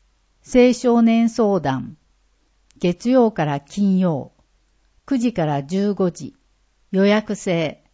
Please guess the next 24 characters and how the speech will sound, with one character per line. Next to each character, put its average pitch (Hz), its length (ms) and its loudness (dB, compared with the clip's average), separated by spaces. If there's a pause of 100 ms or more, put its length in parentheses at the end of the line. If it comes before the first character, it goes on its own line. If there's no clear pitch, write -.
(840)
場 175 160 -2
所、 - 420 -4
障 262 400 2
害 240 280 2
学 220 320 0
習 214 320 -2
課。 180 340 -2 (1080)
電 196 300 0
話、 185 280 -4 (260)
二 247 300 6
四 233 300 2
の 143 320 -4
一 240 280 -2
二 247 300 4
四 160 300 -2
五。 147 340 -6 (720)
フ 233 60 -2
ァ - 20 2
ッ 226 60 0
ク 220 100 -10
ス、 147 300 -14 (520)
二 247 280 6
四 233 280 2
の 147 240 -4